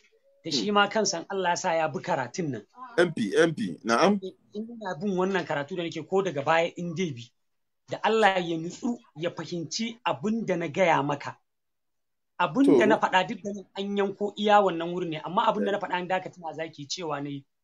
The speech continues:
Speaker 1: zallan musulmi ne kawai zamanin annabi. Babu wasu mutane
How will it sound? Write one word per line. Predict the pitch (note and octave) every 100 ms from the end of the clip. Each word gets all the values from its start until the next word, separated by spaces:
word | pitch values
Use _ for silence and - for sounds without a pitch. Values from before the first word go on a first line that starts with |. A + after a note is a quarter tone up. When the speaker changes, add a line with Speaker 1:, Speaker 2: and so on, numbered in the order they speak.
| _ _
Speaker 1:
zallan | B2 A#2 F3+ F3+ F#3 F#3+ F#3
musulmi | E3+ - D3 D3 E3 E3
ne | D3
kawai | C3+ G#3+ E3+
zamanin | C#3+ D#3 D3+ C#3 C#3 C#3+
annabi. | C3 B2+ - _
Babu | B2 F#3 F3 C#3 D3+
wasu | F3+ - - G3
mutane | G3 G3 C3+ B2